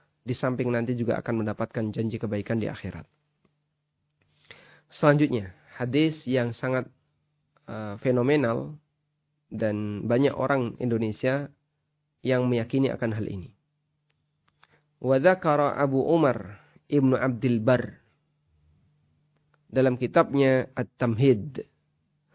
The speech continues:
sebuah hadis yang marfu' sampai kepada Nabi sallallahu alaihi wasallam. Di mana dalam hadis itu dinyatakan, "Man qara'a suratal fa-, Al-Waqi'ah," barang siapa yang membaca surat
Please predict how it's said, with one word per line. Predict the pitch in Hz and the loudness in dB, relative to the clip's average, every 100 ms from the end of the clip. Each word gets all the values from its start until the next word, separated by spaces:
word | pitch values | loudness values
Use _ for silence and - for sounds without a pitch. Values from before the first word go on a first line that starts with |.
| _ _ | _ _
sebuah | - 139 131 127 - | -4 0 4 2 2
hadis | 135 127 139 - | 0 2 0 0
yang | 120 | 2
marfu' | 113 110 - 170 196 - _ _ _ _ | 2 0 0 2 2 0 _ _ _ _
sampai | - 135 143 | 0 2 2
kepada | 143 123 127 | 0 2 4
Nabi | 120 113 110 123 131 127 _ | 4 4 4 2 2 -4 _
sallallahu | - 120 113 117 113 113 | -6 -2 0 0 -2 -2
alaihi | - 113 107 | -2 -2 -2
wasallam. | 104 120 107 95 - _ _ _ _ _ _ _ _ _ _ _ _ _ _ _ _ _ _ _ | -2 -2 -4 -6 -14 _ _ _ _ _ _ _ _ _ _ _ _ _ _ _ _ _ _ _
Di | - 123 123 | -6 2 4
mana | 135 160 175 | 6 4 2
dalam | 127 127 123 | 2 2 2
hadis | 113 113 - | 0 -2 0
itu | 143 | 0
dinyatakan, | 127 117 104 110 151 208 214 _ _ _ _ _ _ - - _ _ | 4 2 2 0 0 0 -4 _ _ _ _ _ _ -20 -20 _ _
"Man | 123 143 139 | 0 2 2
qara'a | 156 175 170 139 | 2 2 4 0
suratal | 131 165 170 151 139 160 123 | 0 2 4 4 2 2 2
fa-, | 117 143 151 - | 2 2 2 0
Al-Waqi'ah," | 139 139 127 135 156 - 120 98 92 - _ | 2 4 6 4 2 2 0 0 -6 -12 _
barang | 123 127 127 123 | -2 0 0 -2
siapa | 151 147 147 | -2 0 2
yang | 131 120 | 0 0
membaca | 135 139 | 0 -2
surat | - 131 | -2 -4